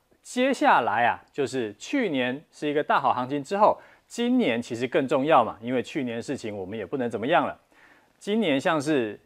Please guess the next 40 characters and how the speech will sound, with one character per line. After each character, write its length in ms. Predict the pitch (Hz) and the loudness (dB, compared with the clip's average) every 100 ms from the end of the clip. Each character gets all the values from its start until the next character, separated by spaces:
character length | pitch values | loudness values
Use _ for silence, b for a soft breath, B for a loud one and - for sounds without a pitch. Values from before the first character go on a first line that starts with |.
| 170 | -10
有 180 | 117 113 | -6 -6
一 60 | |
些 300 | 123 156 160 | -2 0 0
主 180 | 160 104 | -2 -10
题， 140 | 92 123 | -6 -6
我 60 | |
们 100 | 110 | -4
就 80 | 131 | -6
可 140 | 127 | -4
以 40 | 107 | -2
特 140 | 156 | -2
别 160 | 113 110 | -2 -2
去， 420 | 110 139 107 92 _ | -2 -2 -2 -8 _
去 140 | - 131 | -12 -4
关 220 | 147 170 | -4 -2
注 200 | 214 143 | -2 -2
一 40 | |
下， 260 | 110 170 95 b b | 0 0 0 b b
像 200 | - 135 | -10 -8
是 200 | 117 127 | -4 -4
去 240 | 110 175 139 | -4 -4 -2
年 140 | 120 | -4
曾 200 | 117 120 | -4 -4
经 160 | 127 147 | -4 -4
涨 240 | 131 101 | -4 -4
高 200 | 123 156 | 2 4
的 120 | 151 | 4
很 160 | 110 117 | 0 -2
多 240 | 147 180 | 0 0
股 160 | 180 135 | 0 -6
票 280 | 113 208 190 | 0 4 4
啦， 260 | 190 185 | 4 2
那 160 | 185 156 | -2 -6
是 180 | - 165 | -4 -6
不 100 | 131 | -4
是 160 | 175 | -4
今 280 | 123 - 202 | -4 -6 -4
年 240 | 170 120 123 b b | 0 0 -2 b b
还 300 | - - 123 | -10 0 2
有 420 | 156 202 156 92 | 2 4 4 4